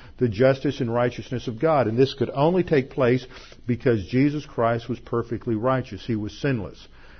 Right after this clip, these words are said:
And because he was sinless, he could die as our substitute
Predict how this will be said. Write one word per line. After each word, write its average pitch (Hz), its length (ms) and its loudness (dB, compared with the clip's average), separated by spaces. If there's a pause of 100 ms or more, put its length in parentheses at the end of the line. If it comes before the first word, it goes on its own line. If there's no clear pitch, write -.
(140)
And 110 160 -4
because 147 420 2
he 160 120 4
was 139 240 2
sinless, 110 440 -2
he 123 120 -2
could 95 260 -4
die 127 500 0
as 123 280 2
our 113 240 -2
substitute 113 800 -4